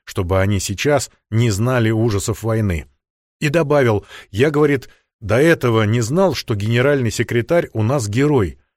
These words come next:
Он настоящий офицер и коммунист. Не щадя себя, отважно бился на фронтах войны.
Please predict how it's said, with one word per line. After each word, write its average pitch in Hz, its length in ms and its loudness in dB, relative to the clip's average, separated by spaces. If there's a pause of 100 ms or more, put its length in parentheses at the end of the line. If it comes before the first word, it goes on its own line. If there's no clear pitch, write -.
(260)
Он 135 220 -2
настоящий 131 640 0
офицер 143 540 0
и 135 180 -6
коммунист. 135 680 -4 (420)
Не 117 160 0
щадя 131 380 2
себя, 143 420 0
отважно 135 720 0
бился 127 520 0
на 113 100 0
фронтах 123 540 0
войны. 123 540 0